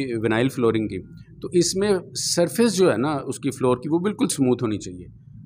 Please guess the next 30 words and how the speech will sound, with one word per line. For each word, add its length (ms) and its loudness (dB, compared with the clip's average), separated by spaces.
अगर 180 2
फ़र्ज़ 280 0
कर 100 0
लें 280 0
सरफेस 440 -2
स्मूथ 300 0
नहीं 180 0
है 60 -2
ना 140 -6
तो 100 4
फिर 160 6
इसका 400 0
इम्पैक्ट 420 -2
इतना 220 -6
अच्छा 220 -6
नहीं 180 -2
आएगा, 280 -6
क्योंकि 220 -2
अगर 280 0
वहाँ 160 4
पे 120 -4
फिलिंग 320 0
करनी 220 0
पड़ेगी, 480 -4
फ्लोर 340 -2
डैमेज 380 0
है, 120 2
टूटा 280 -4
हुआ 180 2
है, 60 -2